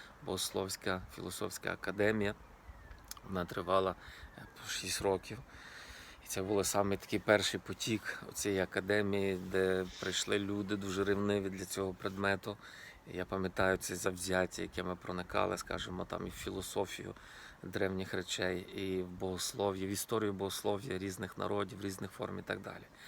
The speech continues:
Але все одно, друзі, після цього, правда, були довгі роки, мене, і моє вже сам-, самовласне, самостійне навчання вже в євангельських шкіл,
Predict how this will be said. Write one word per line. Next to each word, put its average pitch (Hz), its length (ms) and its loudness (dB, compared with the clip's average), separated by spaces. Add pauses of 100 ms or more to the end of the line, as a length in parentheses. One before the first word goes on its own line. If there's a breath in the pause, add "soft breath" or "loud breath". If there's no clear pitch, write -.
(440 loud breath)
Але 117 160 4
все 113 200 2
одно, 107 200 4
друзі, 98 300 0
після 110 280 0
цього, 107 240 4
правда, 98 300 0
були 98 280 4
довгі 104 400 4
роки, 101 280 2
мене, 95 200 -4
і 101 80 -6
моє 98 240 0
вже 98 140 -4
сам-, 98 300 -2 (340)
самовласне, 101 1120 -2 (640 loud breath)
самостійне 98 640 0
навчання 90 520 -2
вже 90 200 -2
в 90 80 -6
євангельських 95 760 -2
шкіл, 101 360 -2